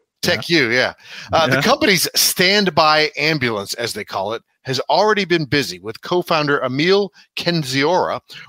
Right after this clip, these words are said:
Speaker 1: working to launch Europe's first cryogenics company. As we know, there's
Speaker 2: Hmm.
Speaker 1: already a few here in the U S.
Speaker 2: Yeah.
Speaker 1: His goal, as soon as somebody dies,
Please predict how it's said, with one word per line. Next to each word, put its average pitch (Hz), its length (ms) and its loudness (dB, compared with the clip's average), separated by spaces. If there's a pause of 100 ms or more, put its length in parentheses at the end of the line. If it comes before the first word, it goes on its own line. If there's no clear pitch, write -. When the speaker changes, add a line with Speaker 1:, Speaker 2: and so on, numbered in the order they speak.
Speaker 1:
working 175 320 -2
to 165 120 -2
launch 131 320 0
Europe's 127 280 0
first - 420 -2
cryogenics 127 760 0
company. - 420 -10 (280)
As 110 160 -6
we 117 80 -4
know, 110 100 -4
there's 104 140 -6
Speaker 2:
Hmm. 113 60 0
Speaker 1:
already 107 200 -2
a 101 40 -12
few 147 220 -2
here 107 240 -4
in 101 120 -10
the 101 120 -12
U 110 160 -6
S. - 300 -2 (460)
Speaker 2:
Yeah. 104 180 -2
Speaker 1:
His 180 140 2
goal, 190 420 4
as 135 200 2
soon 285 460 2
as 208 240 2
somebody 190 500 0
dies, 120 640 -2